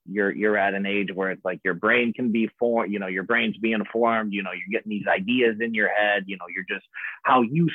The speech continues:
see the world, like, that's your most, that's your most, um, you know, crucial time to be able to form your thoughts and everything of how you perceive things. And going through a Catholic school, and, you know, having basically, you know, I,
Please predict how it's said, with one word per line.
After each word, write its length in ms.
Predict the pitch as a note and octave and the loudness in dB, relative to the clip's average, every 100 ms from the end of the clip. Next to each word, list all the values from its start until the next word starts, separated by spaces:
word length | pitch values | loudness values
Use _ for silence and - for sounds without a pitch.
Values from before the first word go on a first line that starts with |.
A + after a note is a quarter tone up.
| - | 2
see 140 | E3 | 4
the 100 | C#3 | 6
world, 560 | A#2 B2+ D3 C3+ G#2+ F#2+ _ - - - | 6 6 8 8 4 -4 _ -20 -20 -4
like, 200 | A2 G#2+ | -4 0
that's 280 | B2+ B2 - | 0 0 0
your 140 | A#2 | -2
most, 320 | A2 A2+ G#2+ - - - - | 0 -2 -4 -8 -20 -20 -6
that's 280 | A#2+ A2+ - | -2 -2 -2
your 100 | A2 | -2
most, 500 | G#2 G#2 F#2+ - - | 0 -2 -4 -8 -2
um, 400 | F#2+ F2 D#2+ E2+ _ _ G2+ | 0 0 -4 -8 _ _ -4
you 120 | G#2+ | -4
know, 120 | F2+ | -2
crucial 560 | - - C#3+ B2+ B2+ G2+ | -4 4 6 6 2 0
time 540 | - A#2+ B2 G#2+ G2+ | -2 0 2 0 -4
to 80 | - | -6
be 120 | G#2 | -2
able 200 | G2+ F#2 | 0 -2
to 60 | F2+ - | -6 2
form 260 | A2+ G#2+ | 2 2
your 140 | F#2+ - | -2 0
thoughts 340 | A2 F#2 E2+ - G2+ | 2 2 0 -2 -8
and 120 | F#2+ | -4
everything 400 | F2+ F#2+ G#2 F#2+ | -4 -4 -4 -4
of 100 | E2 | -2
how 120 | G2+ | 0
you 160 | F#2 F2+ | 0 -2
perceive 540 | F#2+ - - F3 E3 - | -6 -6 0 4 4 0
things. 280 | F2 F3 - _ - _ _ _ | -6 -8 -14 _ -20 _ _ _
And 120 | A2+ | 0
going 220 | A2+ B2 - | 2 2 2
through 160 | G#2+ | -2
a 40 | G#2 | 0
Catholic 480 | B2+ A2+ - F#2+ - | 4 4 4 -4 -4
school, 540 | - G3+ G#3 C#3 C#3 - _ _ _ A#2+ | 6 8 10 8 4 -4 _ _ _ -10
and, 120 | A#2 | -6
you 60 | |
know, 120 | A2+ G#2+ | -4 0
having 380 | B2 A#2+ A2+ | 2 2 0
basically, 760 | A2+ A#2+ - A2+ G2+ G#2+ G#2+ A2 _ _ | 0 -2 -4 -8 -2 0 0 -4 _ _
you 140 | G2+ G#2 | -8 -6
know, 120 | F#2+ | -2
I, 180 | G2+ | -2